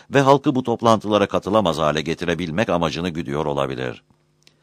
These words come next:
Özel Harp Dairesi'nin sivil kanadının seçim öncesi mitingi engellemeye çalıştığını söylemiyor.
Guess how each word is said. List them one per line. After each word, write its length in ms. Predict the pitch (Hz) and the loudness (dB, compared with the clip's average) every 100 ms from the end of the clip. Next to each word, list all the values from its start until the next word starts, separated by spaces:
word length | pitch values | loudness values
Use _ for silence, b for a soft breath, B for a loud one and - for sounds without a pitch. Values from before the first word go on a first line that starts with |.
| b b b b - | b b b b -2
Özel 280 | 131 185 | 2 2
Harp 220 | 131 156 - | 2 0 0
Dairesi'nin 520 | 73 69 71 - 87 | -2 -2 -6 -6 -6
sivil 320 | - 76 120 | -6 -4 -4
kanadının 420 | - 69 67 76 | -4 -4 -4 -4
seçim 360 | 90 104 107 151 | -4 -2 -2 -2
öncesi 360 | 139 127 123 | 0 -2 -2
mitingi 420 | 113 107 120 107 110 | -4 -4 -2 -2 -2
engellemeye 600 | 92 92 85 78 92 98 | 0 0 0 -2 -2 -2
çalıştığını 500 | 85 82 80 85 95 | -2 -4 -4 -6 -4
söylemiyor. 600 | 82 80 90 67 58 | -2 0 -2 -4 -6